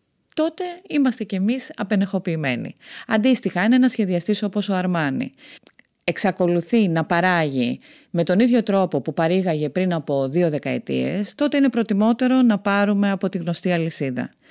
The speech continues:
Έχει να κάνει λοιπόν πάλι με το πόσο καλά ενημερωμένοι είμαστε. Δεν έχουμε καμία δικαιολογία. Μπορούμε να γνωρίζουμε τα πάντα. Μπορούμε να ξέρουμε για κάθε brand,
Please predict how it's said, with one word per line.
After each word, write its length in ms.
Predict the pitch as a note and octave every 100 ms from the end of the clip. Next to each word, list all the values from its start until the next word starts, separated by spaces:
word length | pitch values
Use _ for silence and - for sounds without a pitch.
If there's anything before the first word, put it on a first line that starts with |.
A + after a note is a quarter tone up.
| - - -
Έχει 220 | C4 C4
να 120 | B3
κάνει 300 | A3 A3+ A3+
λοιπόν 440 | G3+ F#3+ G#3 G3+ F#3+
πάλι 560 | F3+ F3 F3+ G3+ B3+ C4+ - - _
με 180 | F#3+ G3
το 120 | G3
πόσο 360 | F#3 C#4 C#4+ C4
καλά 240 | G3+ F#3+
ενημερωμένοι 720 | F#3+ F3+ D#3+ D3+ D#3 E3 D3
είμαστε. 400 | C#3 C#3+ C#3 G#3
Δεν 120 | A#3+
έχουμε 220 | C#4+ C#4+
καμία 340 | A#3+ A3+ A#3+ B3+
δικαιολογία. 680 | F3+ D3+ C#3+ C#3 C#3 C#3+ D3+
Μπορούμε 260 | F3 G#3+
να 100 | A#3+
γνωρίζουμε 420 | G#3+ G#3 A3 G#3+
τα 140 | G#3+ G3
πάντα. 420 | - F3+ D3+ C3+ - - -
Μπορούμε 320 | F3 F3+ G#3
να 120 | A3+ G#3+
ξέρουμε 720 | - A3 A3 A3+ A3 G#3 G3 - - _ _
για 260 | - D#3+ F3+ -
κάθε 760 | B3+ B3+ - D#3+ C#3 B2+ B2+ - -
brand, 360 | C#3 D#3+ D#3